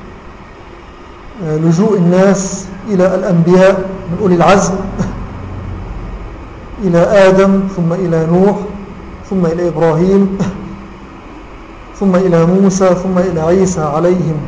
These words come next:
جميعًا الصلاة والسلام، آه، فجاءوا إلى النبي صلى الله عليه وآله وسلم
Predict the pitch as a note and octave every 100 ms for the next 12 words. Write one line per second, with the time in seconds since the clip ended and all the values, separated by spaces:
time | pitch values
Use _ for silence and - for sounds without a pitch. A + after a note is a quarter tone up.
0 | - - - - - - - - - C#3+
1 | D#3+ F3+ F3+ D#3 F#3 - E3 E3 E3 D#3
2 | - E3+ G3 A#3 A#3 - - - - -
3 | - - - - - - - - - -
4 | - - - - - - - - A3 F#3
5 | F3+ F3+ F3+ F3+ B3 A2+ G#2+ G#2+ - -
6 | - - - - - - - - - -
7 | - - B1+ B1+ - - - - - -
8 | - - F3+ F3+ F3 E3 G#3+ A#3 G#3+ G3+
9 | F3 F3 F#3 G3+ F3+ F#3+ F3+ F3+ F3+ E3+
10 | F3 F3+ F3 E3 F#3+ D#3 C3+